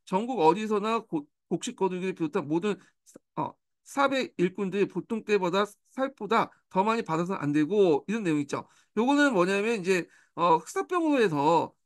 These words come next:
그 당시 농업 노동자 임금이 올라가게 되면서 어떻게 돼요? 이제 지주들이 직영기를 이제 경영하기 힘들잖아요. 그러니까 예전에 이제 뭐냐면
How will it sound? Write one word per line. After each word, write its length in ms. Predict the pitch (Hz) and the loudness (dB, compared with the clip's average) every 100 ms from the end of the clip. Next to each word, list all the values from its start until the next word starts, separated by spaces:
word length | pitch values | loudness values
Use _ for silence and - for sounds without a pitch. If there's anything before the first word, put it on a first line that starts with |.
| _ | _
그 80 | 202 | -4
당시 680 | 220 226 220 226 233 202 156 | -4 -4 -6 -6 -6 -4 -4
농업 280 | 147 202 262 | -2 -2 0
노동자 380 | 196 170 175 180 | -2 -2 -2 -2
임금이 480 | 147 170 180 170 156 | -2 -2 -2 -2 2
올라가게 460 | 147 196 185 170 | 2 2 0 -2
되면서 680 | 147 135 135 135 190 131 - _ _ - | -2 -4 -6 0 2 2 0 _ _ -4
어떻게 320 | 160 185 156 | -2 0 0
돼요? 240 | 135 127 - _ _ - | 0 -4 -10 _ _ -8
이제 160 | 170 156 | -4 -2
지주들이 460 | 214 226 196 180 | -2 -4 -4 -4
직영기를 600 | - 196 226 190 175 156 | -4 0 0 0 2 2
이제 160 | 143 139 | 2 -2
경영하기 400 | - 151 160 151 | -2 -2 0 -2
힘들잖아요. 760 | 240 285 190 139 147 226 - _ _ - | -2 -4 -2 0 2 2 0 _ _ -8
그러니까 460 | 202 - 254 311 311 _ - | -6 -4 0 0 -2 _ 0
예전에 560 | 175 196 254 247 240 190 | 2 4 2 2 0 -2
이제 300 | 165 180 160 | -2 -2 0
뭐냐면 580 | 151 147 147 214 269 | -2 -2 0 0 -2